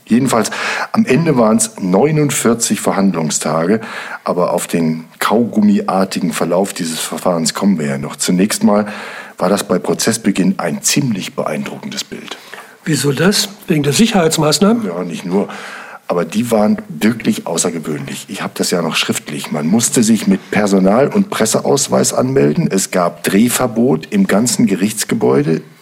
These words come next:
Speaker 1: Überschrift: „Vom Vorsitzenden wird Folgendes angeordnet.“ Und dann gab's unter Punkt zwei: „Vor Betreten des Sitzungssaales sind auch die Pressevertreter auf Waffen und andere gefährliche Gegenstände zu untersuchen.“ Das hatte ich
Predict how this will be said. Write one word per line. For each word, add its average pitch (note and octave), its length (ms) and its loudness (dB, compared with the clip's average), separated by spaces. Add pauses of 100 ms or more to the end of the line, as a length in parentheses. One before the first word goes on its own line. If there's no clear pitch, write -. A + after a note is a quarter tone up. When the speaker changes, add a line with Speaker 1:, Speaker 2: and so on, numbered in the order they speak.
Speaker 1:
Überschrift: C3+ 600 0 (300)
„Vom A2+ 240 0
Vorsitzenden D3 1000 2
wird A#2+ 180 2
Folgendes C#3+ 540 2
angeordnet.“ A#2 720 2
Und G2 180 2
dann C3+ 240 2
gab's - 380 0
unter A#2+ 240 2
Punkt - 300 0
zwei: G#2 340 2 (500)
„Vor C3 140 2
Betreten D#3 540 0
des C#3 180 0
Sitzungssaales B2 840 2
sind A2 180 2
auch A2+ 140 0
die A#2 140 0
Pressevertreter - 1080 0
auf - 240 -4
Waffen C3 340 2
und G2+ 160 2
andere A#2+ 400 2
gefährliche G2 600 0
Gegenstände F#2+ 600 2
zu G2+ 180 -2
untersuchen.“ F#2+ 600 -2
Das - 200 -4
hatte - 160 -8
ich - 140 -10